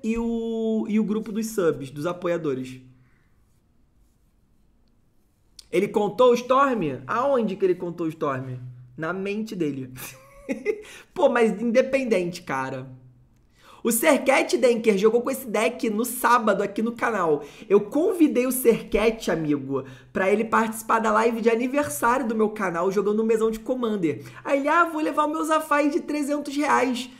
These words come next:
É, é budget o deck." Eu, "Beleza, legal, vai ser divertido." Foi divertido? Foi divertido. Mas ele fez a mesma coisa que o Juan tá fazendo agora. É isso. <laughs>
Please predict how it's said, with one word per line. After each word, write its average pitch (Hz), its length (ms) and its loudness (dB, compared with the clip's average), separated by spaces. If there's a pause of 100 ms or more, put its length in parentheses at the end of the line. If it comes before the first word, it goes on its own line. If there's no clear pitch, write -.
(120)
É, 220 360 0
é 220 40 2
budget 226 600 8
o - 20 2
deck." 196 320 0
Eu, 180 120 2
"Beleza, 277 720 4
legal, 226 540 2
vai 160 140 2
ser 170 160 -2
divertido." 226 720 0 (500)
Foi 359 240 4
divertido? 330 800 4
Foi 330 320 2
divertido. 403 640 4
Mas 196 200 2
ele 254 120 6
fez 262 220 0
a 254 80 6
mesma 262 420 0
coisa 294 320 -2
que - 140 -2
o 359 100 6
Juan 269 320 8
tá 277 140 2
fazendo 262 420 4
agora. 190 520 2
É 220 120 0
isso. 185 360 0
<laughs> - 420 -4